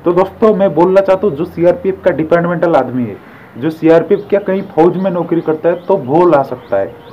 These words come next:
ठीक है दोस्तों, उसमें मतलब मेहनत भी करना पड़ेगा, इतना easily नहीं आ-, ला सकते। तो आपके मन में सोच रहे हो कि भाई मैं कहाँ से question paper लाया,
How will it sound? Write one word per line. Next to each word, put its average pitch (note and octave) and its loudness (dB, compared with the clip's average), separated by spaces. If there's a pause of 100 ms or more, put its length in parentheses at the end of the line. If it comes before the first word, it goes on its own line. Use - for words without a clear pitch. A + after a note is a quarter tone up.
(120)
ठीक E3+ 0
है A3 4
दोस्तों, F#3 0
उसमें F3 -2
मतलब F#3 -2
मेहनत D#3 0
भी F3+ -4
करना D#3 0
पड़ेगा, C3+ -2
इतना D3+ -6
easily D3 -4
नहीं C3+ -2
आ-, A#2+ 0 (120)
ला A#2 4
सकते। A#2 -8 (380)
तो D#3 6
आपके F#3+ 2
मन F#3+ 2
में G3+ 2
सोच F#3 -2
रहे F3+ 0
हो F#3 -2
कि F#3+ 0
भाई F3 0
मैं E3 -2
कहाँ E3+ 0
से E3+ -10
question E3+ -4
paper D#3+ 0
लाया, D3 2